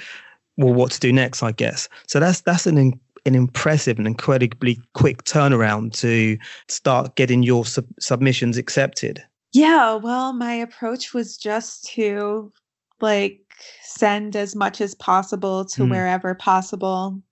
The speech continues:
Speaker 2: I spent a lot of time researching different places to th-, send things, not really sure if they would accept them.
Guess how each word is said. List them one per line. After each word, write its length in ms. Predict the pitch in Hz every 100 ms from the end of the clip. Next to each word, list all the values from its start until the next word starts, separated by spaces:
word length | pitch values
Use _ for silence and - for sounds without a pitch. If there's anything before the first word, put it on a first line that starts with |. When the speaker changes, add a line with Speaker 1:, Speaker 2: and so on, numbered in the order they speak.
| -
Speaker 2:
I 120 | 202
spent 300 | 190 - 202
a 80 | 202
lot 260 | 190 185 185
of 140 | 185
time 420 | - 196 185 185
researching 800 | 185 185 185 190 185 190 180 180
different 320 | 185 185 185 -
places 440 | 185 180 - 190
to 140 | - 202
th-, 180 | 190 -
send 380 | - - 190 185
things, 560 | 190 180 180 196 190 - _ - _ _ -
not 240 | 202 202 202
really 300 | 196 185 196
sure 720 | - 196 185 185 185 190 185 _ _ _ _ -
if 680 | 196 185 196 - - - _ _ -
they 140 | 196
would 160 | 190 185
accept 460 | 185 - 180 185
them. 580 | 202 185 185 185 196 202